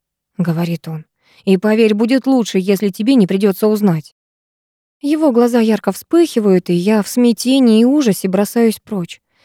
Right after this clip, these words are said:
Не оглядываясь, преодолеваю расстояние до крыльца и вдруг чуть не валюсь с ног, когда на пороге появляется Ингрид. «Нея?» вглядывается она в темноту. «Да, это я!»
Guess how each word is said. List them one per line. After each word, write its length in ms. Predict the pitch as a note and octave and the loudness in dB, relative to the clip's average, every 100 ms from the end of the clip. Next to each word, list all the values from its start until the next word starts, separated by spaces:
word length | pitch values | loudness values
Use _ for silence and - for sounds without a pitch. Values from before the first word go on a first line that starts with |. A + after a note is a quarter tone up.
| _ - | _ 0
Не 200 | A3+ G#3+ | 2 2
оглядываясь, 600 | G#3 G#3+ A#3 G3 F#3 F3+ | 2 0 0 2 0 0
преодолеваю 600 | G#3 G3 G3+ G#3+ G#3 G3 | -2 0 0 0 0 0
расстояние 580 | G#3 - A3+ G#3 F3+ E3+ | -2 -2 0 0 0 0
до 100 | E3+ | -2
крыльца 440 | F#3+ G#3 - F4 | -2 -2 0 2
и 60 | A#3 | 2
вдруг 320 | F#3 B3 - | 0 -4 -4
чуть 280 | - B3 - | -4 -4 2
не 220 | A#3 A#3+ | 2 2
валюсь 520 | G3+ G#3+ A3 D4+ D4+ | 2 0 2 2 0
с 120 | - D4 | -2 0
ног, 260 | D4 G3 - | 0 0 -2
когда 320 | F#3+ G3 G3 | -4 0 0
на 140 | G3+ | 0
пороге 400 | F#3+ A#3 E4 G#3+ | 0 0 0 -2
появляется 680 | - F3 F#3+ A#3 G#3+ - G#3 - _ _ _ | -4 -4 0 0 0 -4 -6 -8 _ _ _
Ингрид. 540 | D#4+ C#4+ F#3 D#3+ - _ _ _ _ _ _ _ _ _ - | 2 2 2 -2 -8 _ _ _ _ _ _ _ _ _ -2
«Нея?» 560 | G#3+ G#3+ A3 A#3 E4+ G4 _ _ _ _ _ _ - F#3 | 2 4 2 2 -2 -4 _ _ _ _ _ _ -10 -4
вглядывается 600 | F3+ F3 E3 E3+ E3 F3+ | 0 0 0 -2 -2 -2
она 160 | F3 | -2
в 60 | E3+ | -2
темноту. 480 | - F#3+ G3 - E3 _ _ _ _ _ | 0 0 0 -4 -20 _ _ _ _ _
«Да, 280 | - C4+ C#4 | -4 0 0
это 200 | D4+ D#4+ | 0 0
я!» 380 | D#4 D#4 D4 | 0 0 -2